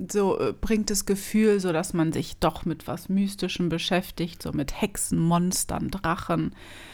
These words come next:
Es rangen so ein paar Geschichten um diese Burg, wo man so denkt, „Hui, was ist da denn abgegangen?“ Ja.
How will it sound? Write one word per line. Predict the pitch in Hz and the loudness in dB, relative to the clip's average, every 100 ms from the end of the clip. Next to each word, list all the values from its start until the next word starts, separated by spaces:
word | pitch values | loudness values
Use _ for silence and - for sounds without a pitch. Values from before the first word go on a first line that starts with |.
| - - | -20 -10
Es | 190 - - | -6 -4 0
rangen | 196 220 214 196 | 2 4 4 4
so | 190 | 4
ein | - 165 175 | 2 2 0
paar | - - 214 214 190 202 185 - - - - - | -2 0 4 6 6 2 -2 -8 -18 -20 -8 -2
Geschichten | 202 214 - 254 - 208 | 0 2 0 -2 -2 0
um | 196 196 | 2 4
diese | 196 190 | 4 2
Burg, | 170 185 190 202 196 - | 0 2 2 2 -2 -4
wo | 185 | -2
man | 185 175 | 0 0
so | 165 170 | 0 -2
denkt, | 180 175 170 - | 0 -2 -4 2
„Hui, | 415 453 202 - | 6 6 6 -2
was | - - 208 | -2 0 0
ist | 196 - | -2 -2
da | - 226 | 2 2
denn | 190 170 | 2 0
abgegangen?“ | - 175 - 170 170 170 254 - - - - - | -2 -4 -4 -4 -2 0 0 -2 -10 -18 -18 -12
Ja. | - 151 - - | -6 -4 -2 2